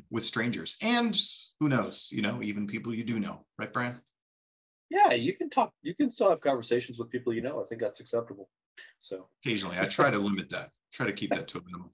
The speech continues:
Speaker 1: <laughs> No, I'm kidding. Uh, all right, so today, Brian, you got some calls for us. We weren't able to get around to you last week. And so,
Speaker 2: Yeah.
Speaker 1: just, you know, I, I was, uh,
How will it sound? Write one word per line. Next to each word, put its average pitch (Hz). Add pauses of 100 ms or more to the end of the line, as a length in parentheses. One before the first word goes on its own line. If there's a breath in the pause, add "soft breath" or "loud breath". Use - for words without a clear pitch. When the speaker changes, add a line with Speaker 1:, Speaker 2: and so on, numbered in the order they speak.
Speaker 1:
<laughs> -
No, 123
I'm 95
kidding. - (500 loud breath)
Uh, 120
all 160
right, 127
so 147
today, 143
Brian, 127
you 110
got 127
some -
calls 110
for 113
us. -
We 107
weren't 120
able 113
to 104
get 107
around 101
to 101
you 92
last 98
week. - (540 soft breath)
And 101
so, 98
Speaker 2:
Yeah. -
Speaker 1:
just, - (160)
you 95
know, 95
I, 101
I 101
was, 98
uh, 92